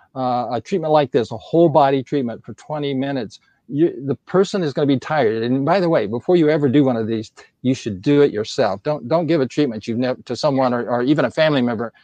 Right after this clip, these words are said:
until you've done it to yourself. But anyway, so they are tiring, and so it's, it's best to do them when the subject can sleep an hour or more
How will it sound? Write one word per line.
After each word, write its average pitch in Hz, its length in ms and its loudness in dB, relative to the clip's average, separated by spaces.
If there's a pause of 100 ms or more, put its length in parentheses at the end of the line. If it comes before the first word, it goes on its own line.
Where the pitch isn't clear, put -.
(180)
until 131 260 0
you've 135 260 4
done 139 180 0
it 113 140 -8
to - 100 -8
yourself. 110 440 -4 (300)
But 196 120 4
anyway, 175 200 8
so 190 180 4
they 180 180 6
are 214 200 4
tiring, 127 480 -2 (300)
and 156 180 -6
so 196 140 2
it's, - 180 0
it's 170 220 -4
best 208 420 -6
to 175 80 0
do 175 240 0
them 170 160 -2
when 160 160 -4
the 143 80 0
subject 147 460 -4
can 127 160 -4
sleep 160 500 0
an 131 80 2
hour 139 400 0
or 156 80 -4
more 160 400 0